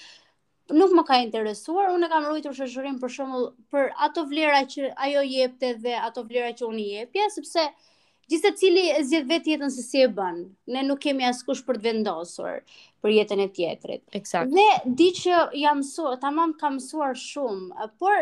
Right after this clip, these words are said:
Speaker 1: vjen në një moment që ti bën ndarje në jetë pastaj.
Speaker 2: Mhm.
Speaker 1: Bën ato ndarje
Speaker 2: Këtu
Speaker 1: dhe
Speaker 2: më dil, këtu më dil të
Speaker 1: qëndron
Speaker 2: lutem.
Speaker 1: tek ato zgjedhjet e tua përfundimtare që,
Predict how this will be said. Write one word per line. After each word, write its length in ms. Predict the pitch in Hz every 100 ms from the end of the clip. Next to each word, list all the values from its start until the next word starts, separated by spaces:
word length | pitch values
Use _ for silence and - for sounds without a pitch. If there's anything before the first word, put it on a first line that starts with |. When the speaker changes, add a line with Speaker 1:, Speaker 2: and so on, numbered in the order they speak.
| 254
Speaker 1:
vjen 240 | 320 370
në 60 | 359
një 100 | 320
moment 460 | 277 233 220 311 -
që 100 | 254
ti 140 | 302
bën 260 | 226 285 240
ndarje 460 | 220 214 190 175
në 140 | 170 165
jetë 200 | 160 -
pastaj. 420 | 120 185 - 196
Speaker 2:
Mhm. 420 | 202 180 185 220 359 - -
Speaker 1:
Bën 280 | 214 320 330
ato 140 | 247
ndarje 400 | 220 190 180 240
Speaker 2:
Këtu 240 | 262 302 359
Speaker 1:
dhe 40 |
Speaker 2:
më 100 | 320 208
dil, 180 | 214 202
këtu 340 | 285 277 370
më 120 | 320
dil 200 | 262 359
të 160 | 311 254
Speaker 1:
qëndron 200 | 269 320
Speaker 2:
lutem. 160 | 311
Speaker 1:
tek 300 | 202 285 -
ato 360 | 262 262 269 262
zgjedhjet 540 | 226 190 262 254 254
e 120 | 247 -
tua 180 | 254
përfundimtare 1080 | 240 294 226 262 220 208 190 196 208 247 339 392
që, 300 | - 294